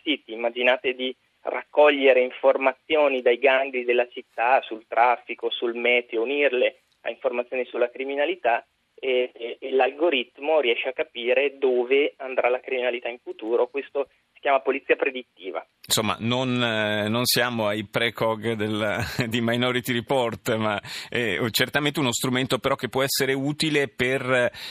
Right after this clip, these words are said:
Speaker 2: eh, la gestione, eh, del, degli strumenti di, di polizia e, e soprattutto di prevenzione di cui si dispone sul territorio, è così?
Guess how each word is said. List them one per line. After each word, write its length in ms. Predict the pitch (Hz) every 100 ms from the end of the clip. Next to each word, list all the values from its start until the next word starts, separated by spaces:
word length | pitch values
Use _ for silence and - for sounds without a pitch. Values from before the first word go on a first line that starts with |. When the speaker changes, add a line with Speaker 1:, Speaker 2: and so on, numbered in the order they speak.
| - -
Speaker 2:
eh, 440 | 117 110 107 104
la 160 | 110 123
gestione, 840 | 135 - - 240 135 95 73 - _
eh, 160 | 95 95
del, 460 | 95 101 95 92
degli 240 | 92 98 107
strumenti 480 | - 117 120 117 107
di, 240 | 107 101
di 140 | 110
polizia 840 | 113 113 107 - 151 156 139 131 -
e, 440 | 113 107 104 117
e 40 | 107
soprattutto 460 | 104 113 139 131
di 120 | 110
prevenzione 520 | 104 107 107 - 127 101
di 120 | 92
cui 300 | 104 101 90 - -
si 180 | - 110
dispone 460 | 101 - 113 101
sul 180 | 98 95
territorio, 600 | 101 92 90 64 57 80
è 20 |
così? 340 | 85 95 98